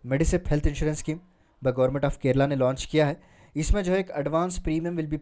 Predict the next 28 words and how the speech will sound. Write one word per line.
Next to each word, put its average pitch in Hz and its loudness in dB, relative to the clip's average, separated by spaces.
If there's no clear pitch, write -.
paid 147 2
from 151 -6
the 143 -2
salary 135 2
of 139 -6
government 131 -2
employees 135 -4
and 127 -8
pensioners, 143 -6
ताकि 156 2
उनको 175 0
एक 202 -2
हेल्थ 185 -2
इंश्योरेंस 139 -6
के 147 -2
बेनिफिट 120 -6
मिल 107 -8
सके। - -14
Recently, 151 4
the 143 2
Haryana 135 4
government 139 0
signed 135 -2
an 135 0
agreement 127 -4
with 127 -8
Israel 120 2
for 131 2